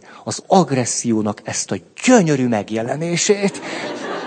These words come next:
És akkor kicsit úgy ültünk, ugye én például pap voltam akkor már, és úgy úgy, úgy magam se gondoltam volna, hogy a Vakon nadrágja című meséből egy ilyen ho-, horrorisztikus történetet lehet kanyarítani.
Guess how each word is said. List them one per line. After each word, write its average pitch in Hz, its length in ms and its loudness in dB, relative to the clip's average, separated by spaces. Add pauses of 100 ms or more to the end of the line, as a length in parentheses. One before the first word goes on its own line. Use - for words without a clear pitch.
(840)
És 381 220 6
akkor 392 220 2
kicsit 349 380 2
úgy 214 180 0
ültünk, 165 380 0
ugye 190 180 -2
én 185 100 -2
például 139 240 -2
pap 185 240 -2
voltam 165 300 2
akkor 143 280 0
már, 135 280 0 (200)
és - 100 -2
úgy 170 240 2 (640)
úgy, 160 220 -4
úgy 175 120 0
magam 185 320 6
se 165 120 -2
gondoltam 160 540 0
volna, 151 180 0
hogy 139 80 0
a 127 60 0
Vakon 143 320 2
nadrágja 127 480 0
című 127 280 -2
meséből 127 600 2
egy 123 160 0
ilyen 123 220 2 (280)
ho-, 147 120 2 (460)
horrorisztikus 147 1080 2
történetet 143 680 2
lehet 131 280 0
kanyarítani. 156 800 0